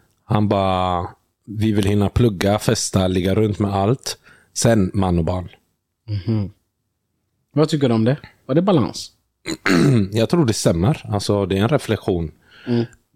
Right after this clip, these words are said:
Speaker 1: Det, de brukar ju säga, liksom, trettio är det nya tjugo och nu fyrtio är det nya tjugo. Det är liksom, folk vill, folk vill inte b-, bli bundna.
Speaker 2: Mm.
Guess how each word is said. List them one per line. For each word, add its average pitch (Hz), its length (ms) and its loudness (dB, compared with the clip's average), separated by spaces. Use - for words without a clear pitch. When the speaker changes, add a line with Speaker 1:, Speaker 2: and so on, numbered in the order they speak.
Speaker 1:
Det, 117 340 -4
de 123 360 -6
brukar 120 220 0
ju 110 40 -2
säga, 107 220 2
liksom, 92 340 -2
trettio 95 300 -2
är 85 40 -2
det 87 80 0
nya 87 220 0
tjugo 85 380 -2
och 82 160 -2
nu 87 100 0
fyrtio - 280 -4
är 82 60 0
det 85 80 0
nya 82 240 -2
tjugo. 85 560 -4
Det 90 140 -2
är 90 40 -4
liksom, 90 400 -2
folk 98 320 -4
vill, 95 440 0
folk 123 240 0
vill 110 140 2
inte 113 160 -4
b-, 90 140 -10
bli 95 200 -2
bundna. 90 440 -2
Speaker 2:
Mm. 113 240 -2